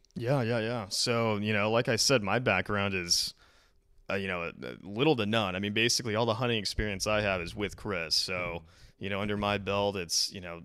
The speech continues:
Speaker 1: small birds, dove, quail. And then last, uh, last season, we had a, a really fun turkey hunt. Didn't get any birds, but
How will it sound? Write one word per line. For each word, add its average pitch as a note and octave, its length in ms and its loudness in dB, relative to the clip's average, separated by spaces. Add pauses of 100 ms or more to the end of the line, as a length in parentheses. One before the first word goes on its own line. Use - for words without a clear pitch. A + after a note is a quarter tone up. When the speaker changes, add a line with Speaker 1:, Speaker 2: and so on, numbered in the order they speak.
Speaker 1:
small G#2 380 0
birds, G#2 380 0
dove, G2 400 -2
quail. F#2+ 600 -2 (300)
And G2+ 120 -6
then F#2+ 160 -4
last, G2 420 0
uh, F#2 240 0
last G2 280 0
season, F#2+ 380 -4
we F#2 120 -6
had G2 180 -4
a, F2+ 260 -4 (380)
a F#2 80 -10
really B2 260 -2
fun A2 300 -2
turkey G2+ 340 -6
hunt. F#2 260 -8
Didn't G#2+ 240 -4
get A2+ 120 0
any G2+ 160 -2
birds, F#2+ 560 0
but F2+ 380 -2